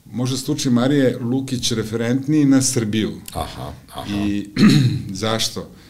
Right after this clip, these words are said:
Speaker 1: A, ja sam i upoznao tu ženu stvarno i bio sam fasciniran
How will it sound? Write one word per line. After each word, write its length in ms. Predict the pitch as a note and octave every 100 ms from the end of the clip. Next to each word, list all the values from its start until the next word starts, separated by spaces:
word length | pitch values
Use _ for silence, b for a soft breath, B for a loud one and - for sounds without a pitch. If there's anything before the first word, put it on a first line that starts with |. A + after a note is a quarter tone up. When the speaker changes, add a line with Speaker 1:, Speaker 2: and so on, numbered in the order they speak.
| B B -
Speaker 1:
A, 180 | A2 A2+
ja 100 | C3+
sam 160 | D3 C#3+
i 20 |
upoznao 340 | E3 B2 G#2
tu 100 | G#2+
ženu 300 | G#2+ A#2 A#2+
stvarno 400 | A2 - A2+ B2+
i 100 | A#2+ G#2+ - -
bio 160 | A2+
sam 160 | B2 C3
fasciniran 640 | B2+ A#2+ A#2 C#3 D3 C#3